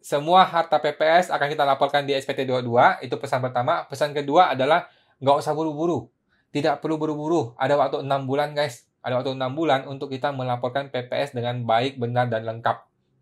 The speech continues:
Oke? Nah, tapi kalau Anda sudah ada S P dua D K, Anda wajib lapor di tanggal satu Januari dua ribu dua puluh dua supaya lu bisa mengunci dan menggugurkan S P dua D K Anda.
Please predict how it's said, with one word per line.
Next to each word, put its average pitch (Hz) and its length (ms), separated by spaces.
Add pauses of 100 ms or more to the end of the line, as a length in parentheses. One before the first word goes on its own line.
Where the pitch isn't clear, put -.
Oke? 127 400 (400)
Nah, 104 320
tapi 123 320
kalau 139 160
Anda 135 240
sudah 139 240
ada 131 80
S 127 160
P 127 80
dua 123 160
D 110 160
K, 160 320
Anda 127 240
wajib 135 560
lapor 147 400
di 151 160
tanggal 131 160
satu 139 240
Januari 131 480
dua 127 160
ribu 131 240
dua 127 160
puluh 143 160
dua 175 60 (340)
supaya 135 400
lu 156 80
bisa 151 80
mengunci 131 640
dan 147 160
menggugurkan 127 560
S 120 80
P 123 160
dua 120 80
D 117 160
K 123 80
Anda. 117 400